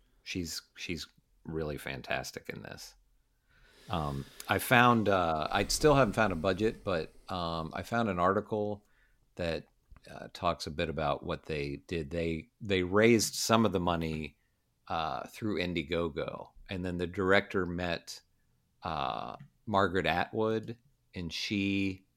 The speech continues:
I guess, has a big social media following and, like, tweeted out about her, and that got her some, some, uh, attention. And then, uh, Elijah Wood got involved and invested some money, but it doesn't, it doesn't say anything about what the,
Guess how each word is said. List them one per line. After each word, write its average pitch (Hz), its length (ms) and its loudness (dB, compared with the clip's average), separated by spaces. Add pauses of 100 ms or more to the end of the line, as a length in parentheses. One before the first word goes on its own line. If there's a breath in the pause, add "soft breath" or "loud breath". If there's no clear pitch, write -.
(160)
I 90 60 -8
guess, 87 200 -2
has 85 160 -2
a 71 40 -8
big 73 220 -8
social 82 320 -6
media 82 320 -2
following 92 540 0
and, 78 100 -6
like, 76 180 -8
tweeted 90 360 -2
out 85 200 2
about 80 280 -2
her, 82 80 0
and 76 100 -4
that 80 220 -4
got 80 160 -2
her 76 80 -4
some, 78 260 -8 (460 loud breath)
some, 80 380 0
uh, 65 260 -2 (1040 soft breath)
attention. 87 540 -2
And 87 240 -4
then, 82 340 -2
uh, 71 320 -2
Elijah 78 400 2
Wood 71 260 -6
got 65 220 0
involved 50 560 -4
and 57 240 -12 (120)
invested 73 560 -6
some - 160 -12
money, 55 360 -12
but - 160 -8
it - 160 -10
doesn't, 71 360 -6 (220)
it 95 140 -14
doesn't 76 240 -6
say 82 160 -8
anything 71 260 -8
about 67 220 -6
what 71 180 -12
the, - 220 -10